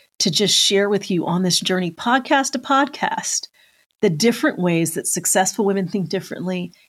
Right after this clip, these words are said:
in different circumstances. But in this first episode, we're just gonna talk about seven key decisions that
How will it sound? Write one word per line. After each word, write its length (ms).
in 180
different 340
circumstances. 960
But 120
in 100
this 200
first 300
episode, 500
we're 140
just 260
gonna 120
talk 320
about 340
seven 680
key 380
decisions 1040
that 160